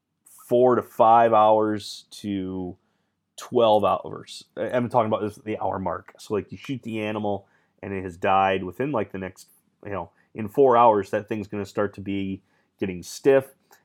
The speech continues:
It's gonna get very stiff for the next, yeah, twelve to eighteen hours. And you wanna be able to let that process do its thing. And by keeping all the meat on the bone,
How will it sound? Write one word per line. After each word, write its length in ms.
It's 180
gonna 180
get 120
very 320
stiff 440
for 140
the 80
next, 500
yeah, 280
twelve 380
to 140
eighteen 420
hours. 600
And 120
you 100
wanna 180
be 80
able 100
to 60
let 200
that 220
process 760
do 200
its 160
thing. 400
And 160
by 140
keeping 380
all 100
the 100
meat 240
on 160
the 60
bone, 640